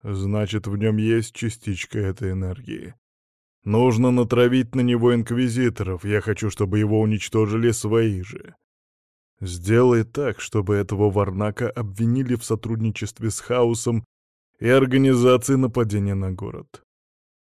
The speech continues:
Если не справишься, займёшь его место. Я всё сделаю, господин. У меня есть люди, обязанные мне. И тем более, если в нём есть частичка хаоса, то Инквизиция заберёт его себе, и с ним будет покончено,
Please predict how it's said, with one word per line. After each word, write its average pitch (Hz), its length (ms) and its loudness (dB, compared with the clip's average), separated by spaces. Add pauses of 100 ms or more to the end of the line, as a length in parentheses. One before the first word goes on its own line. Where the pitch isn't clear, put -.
(520)
Если 127 500 2
не 143 160 2
справишься, 123 760 0
займёшь 104 520 -2
его 104 260 0
место. - 600 -4 (1200)
Я 143 300 0
всё - 180 -2
сделаю, 156 460 2
господин. 135 600 -2
У - 20 -2
меня 139 260 0
есть 151 280 0
люди, 151 260 0
обязанные 131 560 2
мне. 104 320 -2 (520)
И 117 120 -4
тем 113 240 -2
более, 113 440 0
если 107 260 -4
в 123 60 -2
нём 127 200 0
есть 123 340 -4
частичка 123 540 -8
хаоса, 135 460 0
то 135 120 2
Инквизиция 147 640 2
заберёт 135 420 2
его 147 180 2
себе, 147 460 4
и - 20 4
с 120 120 -8
ним 143 200 -2
будет 160 260 -2
покончено, 165 720 -2